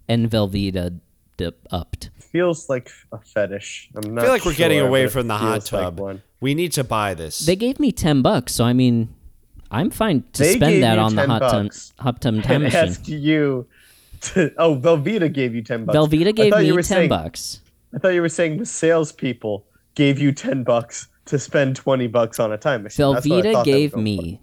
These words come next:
Speaker 2: for.
Speaker 1: ten dollars
Speaker 2: Yeah.
Speaker 1: to purchase
Speaker 2: Two.
Speaker 1: the domain name edible gold dot com,
Speaker 2: Got
Speaker 1: to
Speaker 2: it.
Speaker 1: buy six crates of Velveeta, which I had to melt myself, to hire a photographer and take a photograph of myself enveloped in Velveeta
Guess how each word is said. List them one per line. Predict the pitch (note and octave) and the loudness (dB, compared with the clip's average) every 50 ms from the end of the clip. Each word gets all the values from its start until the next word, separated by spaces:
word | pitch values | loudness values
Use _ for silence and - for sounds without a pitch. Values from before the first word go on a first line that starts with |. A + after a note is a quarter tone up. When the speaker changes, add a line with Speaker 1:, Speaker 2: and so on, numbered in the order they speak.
| _ _ | _ _
Speaker 2:
for. | - - | -12 -6
Speaker 1:
ten | - C3 B2 C3 D3+ D#3+ D#3 | -2 0 0 0 0 0 0
dollars | C#3+ B2+ G#2 F#2+ F2 D#2+ D#2 D2+ - D#2 - - - - _ _ _ _ _ _ | 0 0 0 -2 -4 -6 -8 -12 -12 -14 -14 -14 -16 -16 _ _ _ _ _ _
Speaker 2:
Yeah. | G#2 G2+ | -8 -6
Speaker 1:
to | F2 - - E3 D#3 B2+ G#2 F2+ D#2+ D#2 D2+ - - _ _ _ _ _ _ - | -4 0 2 4 4 4 4 0 -2 -6 -10 -12 -16 _ _ _ _ _ _ -4
purchase | - C#3 C#3+ D3+ - - E3+ D#3+ - - | 0 0 0 2 2 2 2 2 2 0
Speaker 2:
Two. | - | 0
Speaker 1:
the | D#3 D3+ | 0 2
domain | C#3+ D3+ C#3+ D3 C#3+ C#3 C#3 C3+ B2+ B2 A#2+ | 4 4 4 4 4 4 4 4 4 4 4
name | A#2 G#2+ G#2 G2 G2 | 4 2 0 0 0
edible | - A2 A#2+ A#2+ B2 B2 A#2 A2+ | 0 0 0 2 2 2 2 2
gold | A2 A#2+ A2 A2 A2 A2+ | 2 2 2 2 2 0
dot | A#2 G#2+ G2+ G2+ - | -2 -2 -2 -4 -6
com, | - - F#2+ F2+ D2+ C#2+ C#2+ - - - - - _ _ _ - | -8 -8 -8 -8 -8 -10 -12 -16 -18 -20 -20 -20 _ _ _ -4
Speaker 2:
Got | - B2+ F3 | 0 4 6
Speaker 1:
to | F3+ E3+ C#3+ A#2+ G#2 F#2 E2+ G2+ - | 6 6 6 6 4 2 -2 -4 -10
Speaker 2:
it. | _ _ - B2+ A#2+ | _ _ -10 -2 2
Speaker 1:
buy | B2+ B2+ C#3 C3+ A#2+ A2 F#2+ F2+ | 2 2 4 2 2 2 0 -2
six | - - - D3+ B2+ B2+ - - | -2 -2 0 0 0 0 -4 -8
crates | - - - B2 A#2 A2+ - - - | -6 -2 0 2 2 2 0 -2 -2
of | A2 G2 | -2 0
Velveeta, | G#2 G#2+ G2+ G2+ G2 F#2+ G#2 G2+ G2 F#2 F2 F2 | 0 2 2 2 0 0 -2 -2 -2 -2 -2 -2
which | - A2+ - G2+ | -4 -4 -6 -8
I | F#2 | -10
had | - - A2+ A#2 B2 C3+ | -6 -4 -4 -4 -2 -2
to | D3 | 0
melt | C3+ C3+ C3 C3 - - | 2 2 2 2 0 0
myself, | B2+ B2 A#2+ - - G2 D#2+ D#2+ D#2 - - _ _ _ _ _ - | -2 -2 -2 -2 -4 -4 -4 -4 -8 -10 -14 _ _ _ _ _ -6
to | - - F3+ E3 B2 G#2 F#2 | 0 2 4 4 4 4 0
hire | - - C#3 B2+ B2+ B2 B2 A#2+ A2+ | -2 -2 0 2 4 4 4 4 2
a | G#2 | 0
photographer | - - A2 - - G2+ G2 F#2+ F#2 F#2+ F2 - - F#2 F2 E2+ E2+ - - _ _ _ _ _ _ - | 0 -4 -4 -4 -4 -4 -4 -2 -4 -4 -6 -4 -4 -4 -4 -4 -6 -8 -12 _ _ _ _ _ _ -4
and | G#2 G2+ G2 G2 F#2+ | -2 -2 -2 -2 -2
take | - - A#2+ A#2 - | -2 -2 -2 0 0
a | A#2+ | -2
photograph | G#2+ - B2 A2+ A2 G#2+ G2+ G#2+ G2+ F#2+ - - | -2 0 2 2 2 2 2 0 0 0 0 0
of | A2+ B2 B2 | 0 0 0
myself | D#3 D3+ D3 C#3+ - - - G2+ F2 E2+ - | 0 0 0 0 0 0 0 0 -2 -2 -4
enveloped | E2+ F2 F2+ F2+ F#2+ G2+ G#2+ A2 A#2 - - | -6 -6 -6 -4 -2 0 0 0 -2 0 0
in | B2 B2 B2 | 0 2 2
Velveeta | B2+ B2+ C3+ B2+ A#2+ F#2+ F2+ E2+ F2 F2 | 2 2 2 2 0 0 0 -2 -2 -4